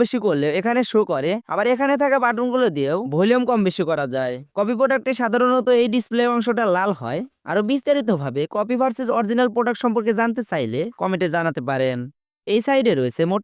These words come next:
চারটি বাটন, যেগুলো দিয়ে পাওয়ার on off, মিউজিক প্লে পজ, নেক্সট প্রিভিউ ওয়াচ, মুড চেঞ্জ সবকিছু কন্ট্রোল করা যায়। এবার মাইক্রোফোন কোয়ালিটির কথা বললে আমাদের কাছে এটা যথেষ্ট ভালো লেগেছে। ইনডোর কলের সময় খুব সহজেই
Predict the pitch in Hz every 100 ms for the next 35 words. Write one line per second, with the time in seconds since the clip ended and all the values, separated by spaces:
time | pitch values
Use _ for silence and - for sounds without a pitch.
0 | - 220 220 196 131 110 156 240 - 156
1 | 208 254 254 262 220 202 208 175 135 160
2 | - _ 175 214 240 269 - 196 180 147
3 | 147 175 180 151 196 247 262 - 240 214
4 | 202 135 165 - - 180 262 233 254 180
5 | 214 - - 214 214 254 269 202 156 139
6 | 139 131 131 131 131 - _ _ - 185
7 | 226 240 247 254 220 269 262 247 247 226
8 | 262 233 180 196 160 127 139 220 269 180
9 | 214 247 254 240 240 240 226 208 220 240
10 | 160 175 214 147 135 - 180 - - 240
11 | 240 269 254 254 226 240 170 160 - 214
12 | - 240 254 208 175